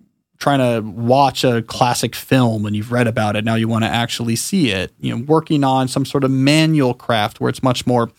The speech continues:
flow than practice-based. It's, "I know how to carve wood. I've already learned how to do it, and now I'm actually just working on a project and carving wood," or something like this. I mean, there's any number of leisure activities where you can be present, maybe get some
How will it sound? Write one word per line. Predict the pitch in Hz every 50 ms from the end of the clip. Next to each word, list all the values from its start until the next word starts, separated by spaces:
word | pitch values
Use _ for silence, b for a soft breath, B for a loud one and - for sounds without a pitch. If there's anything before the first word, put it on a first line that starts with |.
| b b b b b b b b b _ _ _ _ _ _ _
flow | _ _ _ _ - 165 175 170 160 151 143 135 127 123 123 120
than | 123 117 113 117
practice-based. | - - - 139 139 139 - - 120 117 - - - 101 80 69 - - -
It's, | 107 - -
"I | - 117 113 113
know | 113 117 117 117 117 117 117
how | 113 113 113 107 107
to | - 113 110 101 101 - - - - _ _ _ _ _ _ _ _ _ _ _
carve | - - - 117 117 113 110 107 113 110
wood. | 110 120 143 165 131 107 107 110 113
I've | 117 117 117
already | 123 120 120 117
learned | 113 120 131 139 135 127 127
how | 151 113 110
to | 113
do | 113 127 175 196 170 139
it, | 127
and | 123 123
now | 127 127 127 123
I'm | 120 120
actually | 113 110 - 120
just | 117 117 - -
working | 117 117 110 - 113
on | 113 110
a | 101
project | - - 110 110 107 107 107 - 113
and | 110 -
carving | - 113 110 107 113 107 113
wood," | 139 175 185 165 135 127
or | 117 113
something | - - 113 - 113 110
like | 104 -
this. | - 110 117
I | 151
mean, | 180
there's | 180 175 180
any | 196 220 240 240
number | 214 185 180 185 180 170 151 131
of | 120 127
leisure | 123 127 139 127 131 120
activities | 117 113 - - 180 170 147 127 - -
where | 127
you | 117
can | - 117
be | 113 113
present, | 107 - - - 165 165 151 156 147 -
maybe | 127 123 113 117
get | 113 - 107 -
some | - - 113